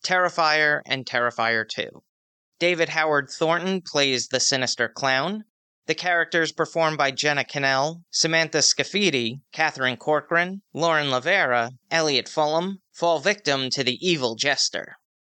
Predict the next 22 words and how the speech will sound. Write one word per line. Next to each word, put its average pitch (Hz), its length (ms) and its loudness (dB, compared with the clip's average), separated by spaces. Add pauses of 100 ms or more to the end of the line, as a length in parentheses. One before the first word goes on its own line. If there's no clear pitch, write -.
(580)
This 214 360 2
is 156 100 2
something 135 380 -2
to 131 120 -4
look 127 160 -2
out 113 240 -2
for. 143 420 -2 (500)
David 175 280 0
Howard 147 360 0
Thornton 175 460 0
uses 139 340 2
his 135 160 -2
experience 143 580 0
in 120 140 -2
miming 131 720 -2
in 160 160 -4
his 151 180 -2
performance 135 580 0
as 123 220 0
Art 135 260 -2
the 113 80 -6
Clown. - 600 -4